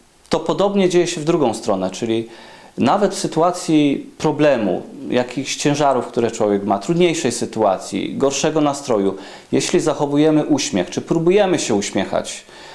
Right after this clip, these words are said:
to okazuje się, że ta twarz uśmiechnięta, kąciki warg podniesione, one po jakimś czasie poprawiają nam wewnętrzny nastrój. W obie strony zachodzi to działanie.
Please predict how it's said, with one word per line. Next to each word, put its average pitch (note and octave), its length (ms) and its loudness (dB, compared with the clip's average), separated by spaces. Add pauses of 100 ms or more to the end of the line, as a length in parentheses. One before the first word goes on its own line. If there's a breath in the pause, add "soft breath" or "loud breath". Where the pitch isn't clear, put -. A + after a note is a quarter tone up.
(300 loud breath)
to C#3+ 100 0
okazuje D#3 360 2
się, D#3 160 -2
że C#3 260 2
ta C#3 280 -2
twarz D#3 380 -2
uśmiechnięta, A#2+ 640 0
kąciki B2 540 -2
warg A#2+ 320 0
podniesione, B2+ 640 0 (360 loud breath)
one A#3 200 2
po G3 100 0
jakimś F3+ 300 -2
czasie F3 540 2 (120)
poprawiają C#3+ 680 2
nam C3 220 2
wewnętrzny A#2+ 500 -2
nastrój. F2+ 480 -2 (460 loud breath)
W - 140 -6
obie F3 220 4
strony D3 580 0
zachodzi B2 480 -2
to A#2+ 140 -2
działanie. F#2+ 520 0